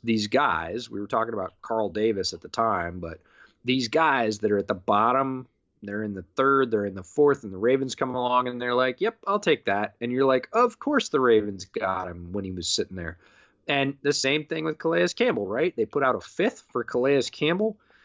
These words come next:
They turn around and trade their third string tight end for a second rounder, and then they sign Brockers, like,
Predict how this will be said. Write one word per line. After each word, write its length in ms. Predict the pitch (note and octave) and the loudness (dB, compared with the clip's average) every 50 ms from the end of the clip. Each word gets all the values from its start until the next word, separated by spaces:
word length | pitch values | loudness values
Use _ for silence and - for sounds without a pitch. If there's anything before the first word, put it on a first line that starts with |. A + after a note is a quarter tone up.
| _ _ _ _ - | _ _ _ _ 0
They 120 | A2+ A2 | 0 0
turn 260 | G#2+ - - - F3 F3 | 0 0 0 0 2 2
around 380 | F3 D#3+ D#3 D#3+ D#3 D#3 D3 _ _ - | 4 4 4 2 2 0 -2 _ _ -4
and 300 | B2+ A#2+ A2+ A2 - - | -2 -2 -4 -4 -8 -10
trade 360 | - - D3 D3 D3 D3 C3+ | -2 0 2 2 2 2 2
their 200 | B2+ B2 A2+ G#2 | 2 2 2 2
third 480 | - - _ - G#3 A3+ B3+ A#3 G#3+ | 0 -2 _ 2 4 4 2 0 -4
string 420 | - - - F#3 E3+ F3+ F#3+ G3+ G3+ | -6 -2 0 2 2 2 0 -2 -6
tight 260 | - - E3 D3+ C#3+ | -4 -2 0 0 0
end 280 | D3 D#3 F3+ G3+ G#3+ G#3 - _ | -2 -4 -6 -8 -10 -12 -14 _
for 320 | _ _ - C#3+ C3 - - | _ _ -4 -4 -4 -4 -4
a 80 | - - | -8 -6
second 580 | - - - - - - - - - D4+ F3+ - | -6 -4 -4 -4 -6 -8 -6 -4 -4 -4 -4 -4
rounder, 600 | C#3 C#3+ D3 E3+ G3+ A3 A3 C4 C4+ B3+ B3 - _ _ _ - | -4 -2 -2 0 0 0 -2 -2 -4 -4 -8 -10 _ _ _ -2
and 220 | D#3 E3 F#3 G3+ | 0 0 0 2
then 300 | A#3+ C4 C#4 C#4 C4+ A3+ - - | 2 0 0 0 -2 -6 0 2
they 140 | B3 C4+ C#4 | 4 4 4
sign 420 | - - C#4 C#4 C#4+ D4 C#4+ C#4 | 2 2 2 2 2 2 0 0
Brockers, 720 | C4+ C4+ C4+ C#4+ C#4 - - B2+ G2+ F2+ - - - - - _ _ - | 2 4 4 4 4 2 0 -2 -2 -2 -4 -10 -12 -14 -16 _ _ 0
like, 260 | E3 D#3+ D#3 D3 - | 0 0 0 0 -4